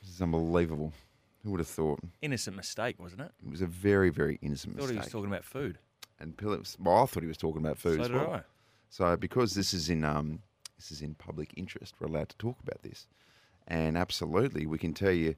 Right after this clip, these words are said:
Speaker 1: a hundred percent it was an untoward situa-, like, it was a, it was not, it, it, like, it wasn't, um, what's the word I'm looking for? It's a pretty simple word, but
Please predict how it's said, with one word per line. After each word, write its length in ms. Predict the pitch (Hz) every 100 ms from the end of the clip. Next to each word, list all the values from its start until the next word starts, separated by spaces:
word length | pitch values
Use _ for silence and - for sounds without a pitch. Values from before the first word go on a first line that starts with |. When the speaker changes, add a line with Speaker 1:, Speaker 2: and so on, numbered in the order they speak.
| -
Speaker 1:
a 80 | 87
hundred 220 | 104 87
percent 380 | - - 139 87
it 80 | 87
was 200 | 82 76
an 120 | 82 -
untoward 580 | 98 90 85 82 80 76
situa-, 420 | - - 92 85
like, 160 | 82
it 80 | 82
was 160 | 85 82
a, 120 | 78 - _ - _
it 140 | 87 85
was 120 | 85
not, 220 | 110 101 - _ _ _ _ _ _ _
it, 180 | 98 -
it, 160 | 90 - 90
like, 180 | 87 -
it 80 |
wasn't, 420 | 95 107 98 73 92
um, 320 | 82 76 76 - _ -
what's 180 | - -
the 60 | 78
word 240 | 80 95
I'm 100 | 76
looking 220 | 82 104
for? 260 | 90 76 67 82
It's 140 | -
a 40 | - -
pretty 160 | 104 87
simple 300 | 104 85 73
word, 320 | 82 90
but 100 | 76